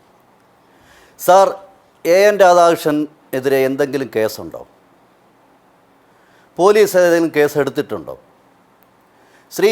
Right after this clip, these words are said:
എ എൻ രാധാകൃഷ്ണനെതിരെ എന്തെങ്കിലും പരാതി കേരളത്തിൽ ആരെങ്കിലും കൊടുത്തിട്ടുണ്ടോ?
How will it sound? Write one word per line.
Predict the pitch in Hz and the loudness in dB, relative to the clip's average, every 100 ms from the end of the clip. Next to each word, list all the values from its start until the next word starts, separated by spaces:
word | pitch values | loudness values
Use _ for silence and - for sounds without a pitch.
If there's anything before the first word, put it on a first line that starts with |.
| 180 | 4
എ | 180 202 | 4 4
എൻ | 202 | 4
രാധാകൃഷ്ണനെതിരെ | 185 185 185 180 160 156 160 151 - 147 | 4 4 2 2 -4 0 2 2 0 -4
എന്തെങ്കിലും | 175 175 160 165 - | -2 -4 -2 -4 0
പരാതി | 139 160 160 147 131 | 2 4 2 0 0
കേരളത്തിൽ | 139 139 135 131 | 0 0 -2 2
ആരെങ്കിലും | 139 135 127 123 117 | 2 0 -6 -10 -10
കൊടുത്തിട്ടുണ്ടോ? | 120 110 92 82 65 | -10 -10 -12 -14 -16